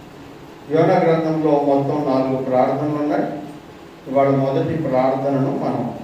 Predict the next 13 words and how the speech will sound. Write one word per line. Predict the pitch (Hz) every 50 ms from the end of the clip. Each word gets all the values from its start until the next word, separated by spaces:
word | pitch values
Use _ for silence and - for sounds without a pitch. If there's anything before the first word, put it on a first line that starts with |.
| - - 127
ధ్యానం | 135 135 139 135 135 135 120 117
చేసుకుంటూ | 117 117 - - 117 117 113 113 127
ఉన్నాం. | 131 127 127 127 123 120 123 - - - - - - - - - - - - - - - - - - - - - - - - - - - - - - - - - - - - - - - - - - - - - -
దేవుని | 190 220 247 247 262 254 254
సన్నిధి | - 226 214 208 202 202 202 190 196
నుంచి | 190 190 190 190 196 208 202
పారిపోతున్నటువంటి | 214 202 165 160 165 165 170 165 170 170 165 165 165 160 160 160 160 156 156 151 151 151 147 143 147 147 143 135 135 127 - 120 - - - - - - - - - - - - - - - - - - - - - - - - - - - - - 131
యోనాతో | 139 147 147 - - - - - - - - - - - - - - - - - - - - - - - - - - - - - - - - - - - - - - - - - - - - - - - - -
దేవుడు | - 214 254 254 254 - - - 208
తిరిగి | - - 196 190 196 208 233 240 -
ఎలా | 180 170 175 180 180 180 170
పని | 160 160 156 156 147
చేయించాడు, | 139 139 135 135 131 - - 123 117 117 127 135 131 - - - - - -